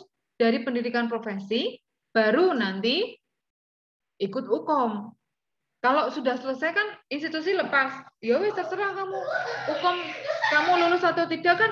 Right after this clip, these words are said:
urusanmu gitu. Terus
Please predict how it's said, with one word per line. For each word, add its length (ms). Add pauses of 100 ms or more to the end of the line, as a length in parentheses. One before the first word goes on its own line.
urusanmu 580
gitu. 380 (3750)
Terus 400